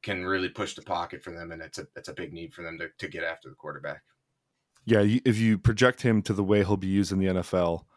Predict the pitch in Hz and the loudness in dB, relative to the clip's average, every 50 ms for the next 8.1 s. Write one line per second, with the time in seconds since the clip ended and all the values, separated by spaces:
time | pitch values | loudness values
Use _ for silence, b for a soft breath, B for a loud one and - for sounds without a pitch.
0 | b b b b b b b b b - 147 - _ _ _ _ _ _ _ _ | b b b b b b b b b -20 -20 -20 _ _ _ _ _ _ _ _
1 | - 92 104 101 90 95 95 101 104 107 104 95 - - - - 104 95 - - | -6 -2 -2 0 0 2 2 4 4 4 2 2 -2 -8 -10 -6 -6 -6 -6 -2
2 | - - 101 98 98 98 98 95 98 98 95 - _ - 101 92 - - - - | 2 4 6 6 8 6 6 4 2 0 -6 -10 _ -6 -4 -2 -2 -2 0 0
3 | 95 95 95 98 98 - - - - _ _ - 110 110 - _ - 113 104 - | 2 2 2 0 -2 -4 -10 -16 -18 _ _ -2 -2 -2 0 _ 0 0 0 0
4 | _ _ _ _ _ _ _ - - - 123 117 113 104 107 101 95 98 110 104 | _ _ _ _ _ _ _ -4 2 4 6 6 6 6 4 4 4 4 4 4
5 | 95 - - 117 110 110 107 101 98 98 98 92 - 107 95 101 95 92 95 98 | 4 4 2 2 4 6 6 6 4 4 2 0 0 0 0 0 2 2 2 2
6 | 95 95 - - - 95 98 98 95 90 - - - 110 110 117 120 - - - | 2 2 0 0 2 2 4 4 2 2 0 -2 0 2 2 2 2 0 -4 -4
7 | - 117 110 110 120 143 143 123 117 120 - 107 123 127 - - - 160 165 170 | 0 2 2 4 6 4 4 6 4 2 4 4 2 2 2 2 2 4 4 4
8 | 175 | 2